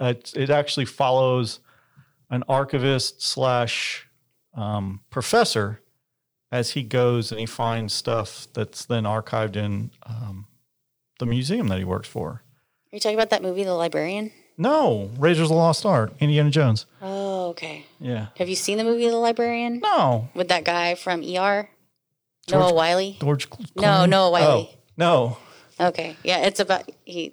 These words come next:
Speaker 2: like,
Speaker 1: Is he in a,
Speaker 2: it's kind of an
Speaker 1: archives?
Speaker 2: Indiana Jones works in an
Speaker 1: Oh.
Speaker 2: archive situation.
Speaker 1: Okay, well.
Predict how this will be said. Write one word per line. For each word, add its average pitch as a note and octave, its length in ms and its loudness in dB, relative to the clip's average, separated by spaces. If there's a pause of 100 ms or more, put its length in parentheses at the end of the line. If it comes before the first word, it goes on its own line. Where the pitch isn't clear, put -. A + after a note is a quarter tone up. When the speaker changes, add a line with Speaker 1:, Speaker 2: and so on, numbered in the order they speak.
Speaker 2:
like, D#3+ 140 -4
Speaker 1:
Is C3 140 0
he B2+ 120 4
in A#2+ 120 6
a, A2+ 120 0 (760)
Speaker 2:
it's - 180 -4
kind G#3+ 200 2
of G3+ 80 2
an F#3 80 2
Speaker 1:
archives? F#3 100 4 (100)
Speaker 2:
Indiana F3 260 4
Jones D#3+ 680 -6
works F3+ 340 4
in E3+ 60 6
an E3 100 2
Speaker 1:
Oh. G#2 80 -4
Speaker 2:
archive D3 460 -8
situation. D3 880 -8 (520)
Speaker 1:
Okay, C3+ 440 0
well. A#2 400 -2